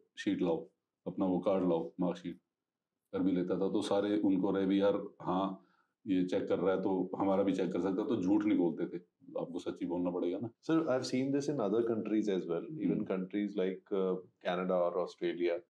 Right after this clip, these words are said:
Speaker 2: वहाँ लोग अपनी पढ़ाई रखते हैं, मतलब basic पढ़ाई हर कोई करता है। In fact, वो लोग तो, uh, पार्ट टाइम jobs भी करते हैं,
Speaker 1: पार्ट टाइम
Speaker 2: क्रिकेट
Speaker 1: जॉब
Speaker 2: खेलते हुए भी।
Speaker 1: खेलते हैं, हाँ।
Speaker 2: तो ये सब चीजें balance हो सकती
Speaker 1: बैलेंस
Speaker 2: है,
Speaker 1: हो सकती
Speaker 2: अगर हम
Speaker 1: है।
Speaker 2: चाहें तो।
Speaker 1: बेसिक पढ़ाई तो हो सकती है, basic पढ़ाई तो करनी भी चाहिए। अब मैंने बताया ना, अब जैसे मेरा बेटा ही पढ़ रहा है,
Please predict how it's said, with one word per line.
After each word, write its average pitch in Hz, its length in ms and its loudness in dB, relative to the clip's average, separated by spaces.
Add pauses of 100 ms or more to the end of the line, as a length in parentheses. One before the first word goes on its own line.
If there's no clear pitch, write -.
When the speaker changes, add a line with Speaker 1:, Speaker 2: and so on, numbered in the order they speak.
(260)
Speaker 2:
वहाँ 113 220 2
लोग 131 160 0
अपनी 131 180 -2
पढ़ाई 104 340 2
रखते 120 360 -4
हैं, 92 120 0
मतलब 110 160 0
basic 101 360 0
पढ़ाई 120 220 2
हर 104 120 0
कोई 131 220 0
करता 101 340 -2
है। - 100 -2 (200)
In 123 120 -2
fact, 151 200 0
वो 127 120 2
लोग 135 180 0
तो, 131 320 0
uh, 95 460 2
पार्ट 92 140 2
टाइम 110 160 0
jobs 95 280 2
भी 101 140 2
करते 85 280 -2
हैं, 82 80 -4
Speaker 1:
पार्ट 95 140 -4
टाइम 95 120 2
Speaker 2:
क्रिकेट 90 200 2
Speaker 1:
जॉब - 80 0
Speaker 2:
खेलते 82 160 2
हुए 80 120 -2
भी। 80 100 -4
Speaker 1:
खेलते - 360 -14
हैं, 160 80 -12
हाँ। 165 60 -18
Speaker 2:
तो 143 360 0
ये 139 120 2
सब - 180 -4
चीजें 160 220 2
balance 131 340 0
हो 117 80 2
सकती 107 300 -2
Speaker 1:
बैलेंस 104 240 0
Speaker 2:
है, 98 40 -4
Speaker 1:
हो 92 60 -4
सकती 92 220 -6
Speaker 2:
अगर 113 120 2
हम 117 60 0
Speaker 1:
है। 110 60 -2
Speaker 2:
चाहें 87 240 -2
तो। - 300 -12
Speaker 1:
बेसिक 139 420 0
पढ़ाई 135 240 4
तो 147 140 2
हो 127 160 0
सकती - 300 -4
है, 95 60 -2
basic 104 320 -4
पढ़ाई 110 180 0
तो 110 100 -2
करनी 104 300 0
भी 127 120 2
चाहिए। 82 300 -10 (720)
अब 87 160 -8
मैंने 107 200 0
बताया 107 280 0
ना, 131 80 2
अब 123 100 0
जैसे 110 220 0
मेरा 117 220 2
बेटा 113 240 0
ही 123 100 0
पढ़ 110 180 -2
रहा 82 160 -2
है, 69 60 -6